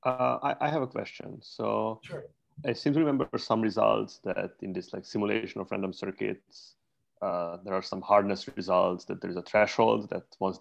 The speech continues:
Speaker 1: the error, the noise becomes strong enough, it becomes easy to simulate, and there's a phase transition to something that's hard to simulate.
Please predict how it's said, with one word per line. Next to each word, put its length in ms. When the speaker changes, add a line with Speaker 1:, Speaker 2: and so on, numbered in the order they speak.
Speaker 1:
the 140
error, 260
the 80
noise 280
becomes 340
strong 240
enough, 260
it 80
becomes 300
easy 140
to 120
simulate, 460
and 80
there's 140
a 60
phase 280
transition 480
to 100
something 360
that's 140
hard 180
to 80
simulate. 520